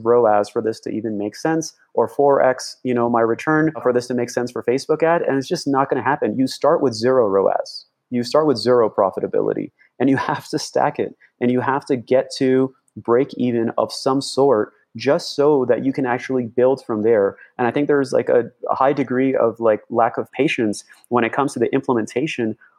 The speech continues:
of Facebook ad campaigns, because there's a rush to be very profitable. And the phases to get to profitability isn't from zero to profit.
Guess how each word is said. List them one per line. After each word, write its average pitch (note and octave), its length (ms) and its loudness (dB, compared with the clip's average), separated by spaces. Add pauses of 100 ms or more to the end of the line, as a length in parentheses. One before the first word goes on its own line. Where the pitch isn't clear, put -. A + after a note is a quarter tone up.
(100)
of C3 280 2 (100)
Facebook C3 340 -2
ad A2 200 2
campaigns, D#3 380 -4
because A#2 260 -2
there's A#2 220 2
a A2+ 80 0
rush G#2+ 500 0 (240)
to C3 120 0
be A#2+ 200 0
very A#2+ 340 2
profitable. A2 640 -2 (220)
And A#2+ 160 0
the A#2+ 80 2
phases C#3 800 0
to B2+ 100 -2
get C3 280 0
to - 100 -6
profitability B2 880 0 (140)
isn't C3+ 280 0
from A2+ 220 -2
zero B2+ 320 2
to A2+ 140 -6
profit. A#2+ 420 -2